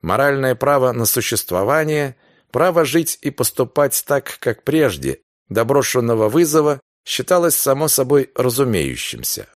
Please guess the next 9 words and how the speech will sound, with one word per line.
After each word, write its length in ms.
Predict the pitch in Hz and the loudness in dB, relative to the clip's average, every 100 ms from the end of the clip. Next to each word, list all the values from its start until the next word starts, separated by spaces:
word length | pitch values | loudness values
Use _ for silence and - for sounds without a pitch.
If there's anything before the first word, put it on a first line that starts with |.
| _ _ _ _ - | _ _ _ _ -6
Обычно, 640 | 110 135 190 - 92 82 - | -2 0 0 -2 -4 -6 -2
и 100 | 151 | 0
это 240 | 190 175 | 2 0
вполне 440 | 127 - 139 143 135 | -2 0 2 2 -2
естественно, 920 | 123 - - 175 - 87 82 69 - _ _ _ _ | -2 -4 -2 -2 -2 -4 -4 -6 -8 _ _ _ _
особенно 460 | - - 160 147 135 | -2 0 0 0 -2
со 160 | - | -2
стороны 560 | 127 - 127 135 131 131 | -2 2 2 2 0 -4
лидеров 640 | - 110 139 131 127 113 | -4 -2 0 2 2 0